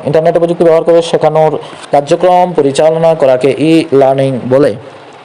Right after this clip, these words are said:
ই লার্নিং হলো ইলেকট্রনিক প্রযুক্তি নির্ভর শিক্ষা ব্যবস্থা। ই লার্নিং ব্যবস্থায় অনলাইনের মাধ্যমে কোর্স,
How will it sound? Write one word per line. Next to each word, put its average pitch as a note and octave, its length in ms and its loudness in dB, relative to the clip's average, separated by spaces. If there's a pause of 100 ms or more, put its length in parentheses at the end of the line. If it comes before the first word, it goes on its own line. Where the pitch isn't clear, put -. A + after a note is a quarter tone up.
(140)
ই D3 100 2
লার্নিং F#3+ 220 0
হলো D3 220 2
ইলেকট্রনিক F3+ 480 -2
প্রযুক্তি D3+ 360 -2
নির্ভর F3 380 2 (100)
শিক্ষা C#3+ 280 -2
ব্যবস্থা। C3 460 0 (460)
ই D3+ 80 0
লার্নিং E3 220 0
ব্যবস্থায় D#3 360 2
অনলাইনের D3 360 2
মাধ্যমে D#3 360 2
কোর্স, C#3+ 380 2